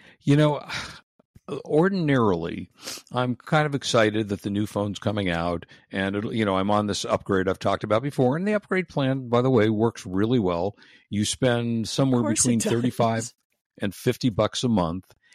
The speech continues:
Speaker 1: and every twelve months they upgrade your phone, you know, at no charge, or you can just continue and pay it off if you want to and, and own the phone. But so that works really well. But normally I'm kind of like, "Yay, hyped up."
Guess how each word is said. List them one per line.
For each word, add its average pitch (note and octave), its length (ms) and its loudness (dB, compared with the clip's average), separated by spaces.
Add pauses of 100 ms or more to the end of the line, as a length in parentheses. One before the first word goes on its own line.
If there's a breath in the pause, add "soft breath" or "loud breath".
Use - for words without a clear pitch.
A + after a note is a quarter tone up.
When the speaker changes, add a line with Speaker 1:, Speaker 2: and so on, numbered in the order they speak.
(180 soft breath)
Speaker 1:
and A2+ 400 0
every B2 340 0
twelve A#2 420 2
months G2 480 -4 (100)
they G2+ 140 2
upgrade G2 360 -2
your F2+ 80 -4
phone, E2+ 460 -6 (300)
you G2 80 -2
know, E2 180 -2
at G#2 120 -6
no F#2+ 180 0
charge, F2+ 400 -2
or D3+ 260 2
you D3+ 140 0
can C#3 120 -2
just A#2+ 360 -4
continue G#2+ 480 -2
and G2 100 -4
pay G2 160 0
it F2 80 0
off F2 220 -2
if F2+ 100 -14
you G2 80 -6
want E2+ 200 -8
to F2+ 180 -6
and, F2+ 180 -10
and F#2 160 -6
own F2 160 -6
the E2 60 -12
phone. F#2+ 280 -6 (440 loud breath)
But G#2+ 260 2
so D3+ 140 2
that E3 200 4
works E3 380 0
really B2+ 260 4
well. F2+ 280 0
But B2 180 -6
normally F3+ 400 0
I'm D#3 120 -2
kind C3 200 0
of A2 140 -2
like, G#2 240 0
"Yay, F#3+ 420 0
hyped F3+ 380 -6
up." E3 240 -4